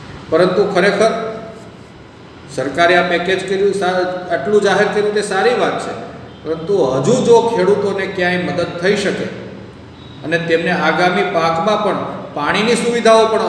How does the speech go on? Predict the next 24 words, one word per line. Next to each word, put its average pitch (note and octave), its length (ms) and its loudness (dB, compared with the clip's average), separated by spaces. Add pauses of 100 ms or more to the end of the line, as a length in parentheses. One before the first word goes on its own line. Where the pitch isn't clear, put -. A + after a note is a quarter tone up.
(180)
ઉપલબ્ધ F#3+ 500 -4
કરાવી F#3 300 0
શકાય C#3+ 320 -4 (460)
તો E3+ 100 -2
તે E3 140 -2
સારી D#3 320 0
બાબત F#3 380 0
છે. - 320 -8 (580)
સૌરાષ્ટ્રમાં G#3 880 2 (380)
સિંચાઈની A3 720 0
સુવિધા G3 560 0
ખૂબ G#3 300 -2 (180)
ઓછી F#3 380 0
છે. - 120 -6 (920)
આ - 120 -4
તો - 120 -2
કમોસમી G3 580 4
વરસાદને G3 500 4
કારણે F#3 340 2
આ F3+ 80 2
બધું F3+ 300 0
થયું G#3+ 300 2
અને F3+ 120 2
લોકો F3 300 2